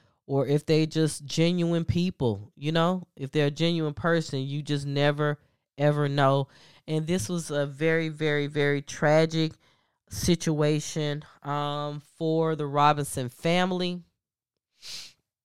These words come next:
It easily could have happened to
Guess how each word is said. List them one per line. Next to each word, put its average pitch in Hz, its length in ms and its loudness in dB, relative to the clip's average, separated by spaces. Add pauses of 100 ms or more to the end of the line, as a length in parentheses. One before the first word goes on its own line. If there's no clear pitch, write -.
(1600)
It 151 200 -6
easily 175 400 0
could 170 220 -4
have 160 100 0
happened 165 400 -4
to 139 220 -6